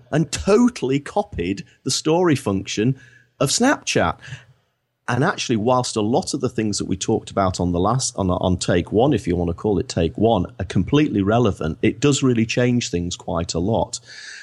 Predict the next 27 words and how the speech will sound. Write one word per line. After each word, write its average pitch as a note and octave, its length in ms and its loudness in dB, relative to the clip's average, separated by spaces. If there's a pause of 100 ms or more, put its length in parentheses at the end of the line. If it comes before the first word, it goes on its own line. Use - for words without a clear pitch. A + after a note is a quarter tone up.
(140)
And G#2 380 2 (480)
it B2 120 4
was B2 140 2
literally C#3 460 4
<laughs> A2+ 60 2
about, - 340 0 (380)
about G2+ 240 -4
five D3 380 0
days C3+ 320 2
after B2 300 -2
we A2 120 -2
recorded G#2 540 -2
the F#2+ 120 2
original, F#2+ 640 0
um, F#2+ 300 2 (140)
version G2 420 0
of E2 80 -8
the - 80 -6
podcast, - 480 -2
wasn't B2 260 2
it, - 120 -4
that G#2 200 0
Instagram F#2 760 2 (200)
quite G#3+ 420 2
literally G2+ 640 2 (280)
and A#2+ 200 4
quite - 680 2